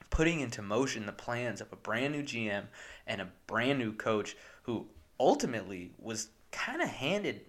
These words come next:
a shitty hand <laughs> coming into the season with what was going on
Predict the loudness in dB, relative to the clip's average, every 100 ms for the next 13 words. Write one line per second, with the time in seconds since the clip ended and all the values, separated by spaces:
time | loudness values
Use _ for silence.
0 | -8 -4 -2 -2 0 -2 -2 0 2 4
1 | 2 -2 -4 -4 -2 -2 4 4 4 -2
2 | -4 -6 -4 -4 -2 -2 -4 -4 0 0
3 | -2 -4 -4 -2 0 0 0